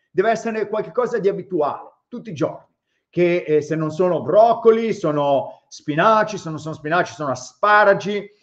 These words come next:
o sono carciofi, o, eh, sono, o è sedano, e poi ovviamente senza dimenticarci, eh, penso che al, il re, anzi ho fatto delle ricerche, ho fatto anche diversi video in merito,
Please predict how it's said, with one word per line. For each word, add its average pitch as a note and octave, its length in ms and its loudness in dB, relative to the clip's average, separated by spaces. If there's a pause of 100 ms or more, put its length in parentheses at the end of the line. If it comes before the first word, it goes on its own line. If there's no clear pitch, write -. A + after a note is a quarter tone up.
(180)
o D3 220 2
sono C3+ 300 -8
carciofi, F#3+ 1000 2 (420)
o, D3+ 760 4
eh, B2 40 -12
sono, C#3 1160 -2
o C#3+ 120 0
è C#3 100 2
sedano, F#3 840 2
e - 60 -6
poi E3+ 160 2
ovviamente D3+ 640 -4
senza D3+ 280 -10
dimenticarci, C3+ 1040 -6 (240)
eh, B2+ 1000 0
penso B3 320 -6
che G3 200 2
al, G3+ 360 -2
il G3 120 0
re, C#3 680 0
anzi E3+ 220 -6
ho D3 40 -14
fatto F3+ 220 -6
delle E3 220 -4
ricerche, C3+ 580 -4
ho C3 60 -8
fatto D#3 220 -6
anche C3+ 160 -10
diversi C3+ 340 -10
video C3+ 480 -6 (220)
in D3 120 -6
merito, D3 600 -4